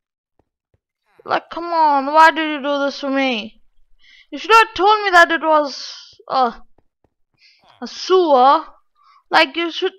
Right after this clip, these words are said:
tell, come on. I guess I'm just getting trolled, guys, you know? It told that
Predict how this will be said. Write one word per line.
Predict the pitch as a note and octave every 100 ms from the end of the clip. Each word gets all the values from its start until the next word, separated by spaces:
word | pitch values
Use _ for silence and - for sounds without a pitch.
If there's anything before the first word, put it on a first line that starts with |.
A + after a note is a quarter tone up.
| _
tell, | - D#4+ F#4 G#4 G4+ E4 C#4
come | E4 F#4
on. | F4+ D#4 A#3 G3+ - _ _ _ _ _ _ _ _ _ _ _ _ - - - -
I | -
guess | D4+ E4+
I'm | E4 D4+
just | D#4 D4+
getting | C#4+ C#4 C4+
trolled, | - C#4 C#4+ C4+ A#3+
guys, | A3+ A3 G#3 G#3+ - -
you |
know? | C4 D4 D4+ - _ _ -
It | B3+ -
told | D#4 D4+ C#4+
that | C4 B3+